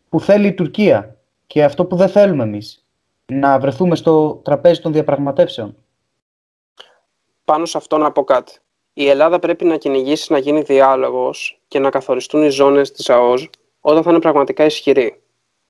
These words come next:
Speaker 2: Στην παρούσα φάση δεν είμαστε ισχυροί για να το κάνουμε, άρα καλύτερα να το αποφύγουμε. Διότι, το διεθνές, διότι στην ουσία το διεθνές δίκαιο το οποίο επικαλούνται,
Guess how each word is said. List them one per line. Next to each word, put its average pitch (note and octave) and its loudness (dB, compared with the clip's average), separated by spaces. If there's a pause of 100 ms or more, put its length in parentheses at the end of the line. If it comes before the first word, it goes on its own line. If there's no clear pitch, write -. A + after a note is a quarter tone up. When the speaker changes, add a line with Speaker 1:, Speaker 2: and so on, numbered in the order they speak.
(300)
Speaker 2:
Στην - 0
παρούσα C#3 -2
φάση E3 -4
δεν F3 2
είμαστε E3 2
ισχυροί C#3 -4
για B2+ 0
να A#2+ -4
το B2 -4
κάνουμε, B2+ 0
άρα D3+ 2
καλύτερα D3+ 0
να D3+ 0
το C#3 -4
αποφύγουμε. B2+ -2 (960)
Διότι, C3+ 2
το C#3 2
διεθνές, D3+ 2
διότι C#3+ 0
στην - -4
ουσία D#3+ 2
το D3+ -2
διεθνές C#3+ 2
δίκαιο D3 2
το C#3 2
οποίο C3+ 2
επικαλούνται, B2 -2